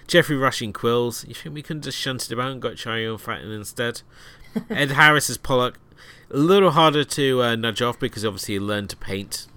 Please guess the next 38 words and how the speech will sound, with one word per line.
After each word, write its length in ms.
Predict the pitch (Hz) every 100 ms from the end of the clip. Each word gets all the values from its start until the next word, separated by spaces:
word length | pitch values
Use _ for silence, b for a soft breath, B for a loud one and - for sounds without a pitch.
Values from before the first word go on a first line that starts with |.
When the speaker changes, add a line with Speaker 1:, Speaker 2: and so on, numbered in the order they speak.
| 78
Speaker 1:
like 300 | 82 92 -
Pollock, 400 | 101 107 95 -
so 280 | - 92
the 120 | 90 98
Speaker 2:
Mm-hmm. 100 | 92
Speaker 1:
Academy 320 | 104 95 95
likes 600 | 92 92 95 - - - B B B
that 160 | 92 -
sort 160 | 120
of 80 | 85
dedication 580 | 101 92 - 92 - 90
to 140 | -
your 60 | 90
craft, 400 | - 95 90 87
so 440 | - 90 85 85 80 B B B
he'd 200 | 120 113
be 100 | 104
harder 320 | 92 101 87 90
to, 260 | - 90
uh, 80 | 87
nudge 280 | 85 90 104
out. 200 | 90 76
And 100 | 85
obviously, 500 | 92 - 95 87 85 B B -
heading 240 | 113 107
up 160 | 104 95
the 240 | 95 85
foreign 580 | - 117 110 107 90 85 - - _ B B -
side 200 | 101 87
of 60 |
things, 200 | 98 92
we 60 | 101
had 120 | 87
Javi-, 480 | 104 90 95 60 80
Javier 320 | 110 95 92
Bardem, 520 | 82 87 92 92 87
uh, 280 | 69 85 85
for 480 | - 85 85 85